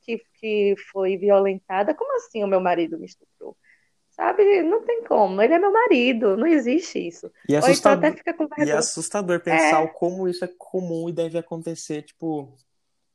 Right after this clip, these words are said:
Speaker 2: com uma
Speaker 1: Sim,
Speaker 2: frequência
Speaker 1: é mais
Speaker 2: absurda, né?
Speaker 1: comum,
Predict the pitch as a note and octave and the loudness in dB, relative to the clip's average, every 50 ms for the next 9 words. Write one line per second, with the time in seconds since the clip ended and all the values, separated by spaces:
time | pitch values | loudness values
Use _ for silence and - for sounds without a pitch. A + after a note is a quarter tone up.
0 | _ _ _ _ _ - - _ _ D3+ D3+ C#3+ D3 - - - C3 B2+ C#4 G#3 | _ _ _ _ _ -20 -20 _ _ -6 -4 -4 -6 -10 -4 -4 -2 0 2 2
1 | D3+ F3+ - E3 D3+ D#4 - - - F#3+ G#3 F4 E4 - - E4 D4+ F4+ F#4 F4 | 2 2 2 2 2 4 4 4 4 4 4 2 2 0 -2 0 0 2 2 2
2 | E4 D4+ C#4 C4+ C#4 C#4 D4+ F4+ | 2 2 2 2 2 2 0 -2